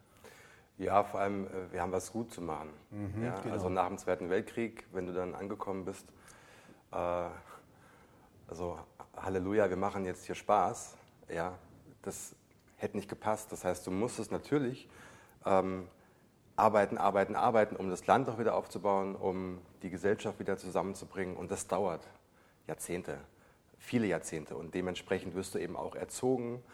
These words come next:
Speaker 1: dementsprechend gibst du diese Werte weiter.
Speaker 2: Mhm.
Speaker 1: Und bis sich da mal so ein Bruch entwickelt, also eine, eine Veränderung, das dauert viele, viele Generationen. Und <clears throat> wenn ich mir überlege, dass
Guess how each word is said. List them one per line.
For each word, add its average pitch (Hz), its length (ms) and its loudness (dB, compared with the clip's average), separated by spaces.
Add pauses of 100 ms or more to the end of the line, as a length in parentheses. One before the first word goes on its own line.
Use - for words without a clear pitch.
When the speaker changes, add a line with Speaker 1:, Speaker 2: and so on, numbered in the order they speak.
(300)
Speaker 1:
dementsprechend 92 600 -6
gibst - 220 -6
du 98 40 -2
diese 87 260 -6
Werte 104 320 2
weiter. 104 400 4
Speaker 2:
Mhm. 104 60 -8 (580)
Speaker 1:
Und 95 520 2
bis 98 140 -4
sich 90 120 -6
da 95 160 4
mal 107 140 4
so 95 140 0
ein 92 120 -2
Bruch - 420 0 (920)
entwickelt, 85 580 -4
also 87 280 -2
eine, 85 420 -2 (400)
eine 87 100 -6
Veränderung, 82 580 -4
das - 220 -8
dauert 90 460 -2 (340)
viele, 151 560 -4
viele 113 280 -2
Generationen. 95 720 0 (580)
Und 92 420 0 (380)
<clears throat> - 340 -4
wenn 95 120 0
ich 90 100 -6
mir 104 60 -2
überlege, 90 400 2
dass - 300 -2